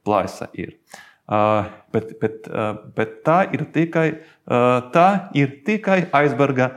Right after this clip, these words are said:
virsotne tas viss, jo, ā, ja mēs dziļāk skatāmies, ja, tad, ā, vismaz šiem trīs priekšmetiem, ā, visas skolas taču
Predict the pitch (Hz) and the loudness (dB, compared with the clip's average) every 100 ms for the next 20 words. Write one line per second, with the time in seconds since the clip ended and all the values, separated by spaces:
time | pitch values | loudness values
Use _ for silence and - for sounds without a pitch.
0 | - - 120 120 - 101 - - - 92 | -10 -2 0 0 -2 -10 -10 -14 -10 -10
1 | - _ - - _ - - - 110 123 | -12 _ -20 -20 _ -8 -8 -6 -2 -2
2 | 120 - - _ 120 113 110 110 104 - | -2 -12 -20 _ -2 2 4 2 0 -6
3 | - _ _ - 120 131 123 104 214 214 | -18 _ _ -2 0 2 0 2 4 6
4 | 104 - - - _ _ _ - 127 113 | 4 0 -16 -20 _ _ _ -6 -4 -4
5 | - 98 92 - _ _ _ _ _ - | -6 -8 -8 -14 _ _ _ _ _ -6
6 | 110 143 135 127 - 117 113 110 120 139 | -4 -2 -2 -4 -6 -2 0 -2 -6 0
7 | 135 127 - - - 143 151 139 127 117 | 0 0 -8 -16 -6 -2 -2 -2 -2 -2
8 | - 87 - 131 135 202 240 - - _ | -4 -6 -4 -4 0 0 0 -6 -20 _
9 | - 110 110 - - - _ _ _ 110 | -2 0 -2 -6 -20 -20 _ _ _ -20
10 | 120 - 117 170 - - - 170 160 - | -20 -16 -2 -2 -2 -6 0 2 2 0
11 | 147 135 131 | -6 -4 -6